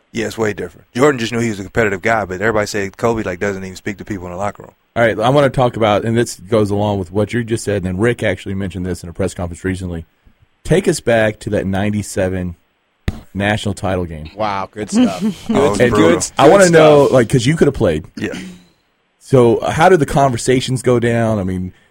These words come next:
Speaker 2: how, how close of was it for you to, to play? You were cleared by the doctor, weren't you?
Speaker 1: Yeah, what happened was he flew me out. I had a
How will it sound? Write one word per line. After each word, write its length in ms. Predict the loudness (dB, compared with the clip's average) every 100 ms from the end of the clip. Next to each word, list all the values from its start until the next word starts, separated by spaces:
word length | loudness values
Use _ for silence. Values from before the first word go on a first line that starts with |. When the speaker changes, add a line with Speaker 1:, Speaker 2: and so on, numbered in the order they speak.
| _
Speaker 2:
how, 160 | 0 0
how 180 | 2 2
close 460 | 2 2 4 4 2
of 120 | 0
was 220 | 2 2
it 140 | 0 -4 _ _
for 180 | -4
you 340 | 0 0 0 -4 _
to, 100 | -20 -8
to 100 | -6
play? 140 | -2 0
You 100 | 2
were 60 |
cleared 300 | 2 2 2
by 80 | 4
the 60 | 4
doctor, 300 | 2 0 -2
weren't 240 | -6 -4
you? 100 | 0
Speaker 1:
Yeah, 60 | 2
what 160 | 4 4
happened 260 | 4 2
was 200 | -2 -2
he 100 | -4
flew 220 | -4 -2
me 120 | 0 0
out. 180 | 0
I 60 | 0
had 160 | 0
a 60 | -2